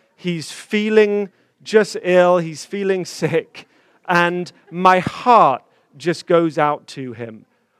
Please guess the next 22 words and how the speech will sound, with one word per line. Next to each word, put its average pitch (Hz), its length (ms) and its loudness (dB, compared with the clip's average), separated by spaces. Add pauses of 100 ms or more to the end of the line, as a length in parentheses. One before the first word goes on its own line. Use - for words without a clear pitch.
(160)
What 180 380 0
can 180 180 -10
I 170 140 -6
do?" 147 460 -6 (100)
she - 220 -20
said 120 340 -14
to 123 100 -16
the 110 140 -20
vet. 107 480 -18 (1600)
"I 170 120 2
really 196 500 2
want 180 220 -6
to 170 80 -6
help 156 320 -8
him." 113 180 -20 (3250)
So 202 220 0
the 202 80 0
vet 240 240 0
said 208 180 -4
this 190 220 -2
to 151 100 -8
her 120 300 -10